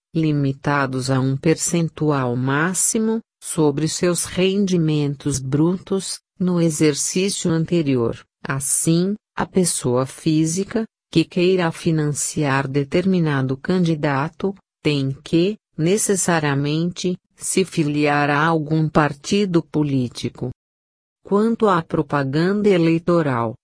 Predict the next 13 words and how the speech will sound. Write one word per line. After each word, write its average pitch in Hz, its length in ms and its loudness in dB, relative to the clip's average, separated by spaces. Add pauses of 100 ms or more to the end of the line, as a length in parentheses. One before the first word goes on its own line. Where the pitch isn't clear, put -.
(140)
sugere-se 160 1000 0
que 160 180 -2
devam 165 460 2
ser 147 300 0
adotadas 151 960 0
as 170 160 0
seguintes 185 720 0
medidas. 147 920 -2 (720)
A. 143 320 0 (220)
Nos 151 280 0
períodos 156 800 -2
de - 140 -10
campanha, 127 760 -2